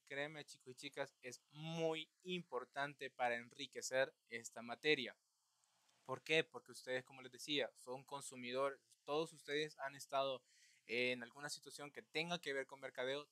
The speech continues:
todos los días, entonces ustedes tienen experiencia sobre eso, aunque no lo sepan.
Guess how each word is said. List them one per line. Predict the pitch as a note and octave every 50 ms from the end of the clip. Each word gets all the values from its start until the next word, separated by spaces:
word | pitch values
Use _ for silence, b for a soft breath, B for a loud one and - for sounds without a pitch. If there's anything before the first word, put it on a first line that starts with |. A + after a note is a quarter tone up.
| _ _ -
todos | - D#3 G#3 G3+ F#3 F3
los | C#3+ B2+ A#2+
días, | - C3 C3 B2+ A#2+ A#2+ - -
entonces | - - B2+ - -
ustedes | - - - B2+ B2+ C3+ -
tienen | - C#3+ C#3 C#3+ D3+
experiencia | D3+ D3 - - _ - B2 A#2 C3+ D#3+ G3 G#3+ G#3 - C#3+ B2+
sobre | - - B2+ A#2+ A#2 B2+ C3+
eso, | C#3 - - E3
aunque | D#3+ C#3+ D3 C#3+ - - A#2
no | A#2+ C3 C#3
lo | C#3 B2+
sepan. | - - F3+ F3+ - A#2 A2 -